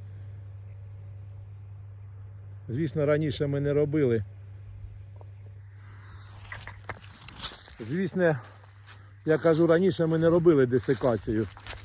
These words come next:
Це щас робимо, це тільки що склались такі умови, що ми не можемо продати за нормальну ціну і нам-,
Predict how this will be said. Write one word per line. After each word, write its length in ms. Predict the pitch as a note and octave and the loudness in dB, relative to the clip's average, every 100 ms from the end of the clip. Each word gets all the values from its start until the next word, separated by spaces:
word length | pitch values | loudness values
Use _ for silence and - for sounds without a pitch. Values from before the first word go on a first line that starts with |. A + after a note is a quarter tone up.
| - | -14
Це 180 | - E3+ | 2 2
щас 400 | D#3+ G3 D#3 - | 6 6 6 6
робимо, 460 | D3 F3 D3 C#3 C3 | 6 6 6 2 2
це 140 | C#3+ | 0
тільки 240 | A#2+ C#3 C3+ | -2 -4 -2
що 140 | C#3 | -2
склались 360 | - D3+ C#3 - | 0 2 2 0
такі 400 | C3 D3+ C#3+ B2+ - - - - - - - - - D#3 | -4 0 0 0 -8 -20 -20 -20 -18 -14 -14 -14 -8 2
умови, 500 | E3 F3+ F3 D3+ C3 | 10 12 12 10 6
що 140 | C#3+ | 6
ми 140 | C#3+ | 6
не 120 | D3+ D#3+ | 6 8
можемо 420 | D#3+ D3 C3+ B2 - | 8 8 8 4 6
продати 640 | D3 C#3 F3+ E3 D#3 C3+ - - - - - - - - - - - - - - - | 6 10 10 10 6 6 0 -16 -18 -16 -14 -14 -12 -12 -14 -18 -16 -12 -10 -10 0
за 120 | C#3 | 2
нормальну 540 | C#3+ D3+ D#3+ D#3 D3+ C#3 | 4 6 8 6 6 2
ціну 420 | - E3+ E3+ C#3+ | 4 4 6 4
і 40 | |
нам-, 260 | C3 B2+ | 4 2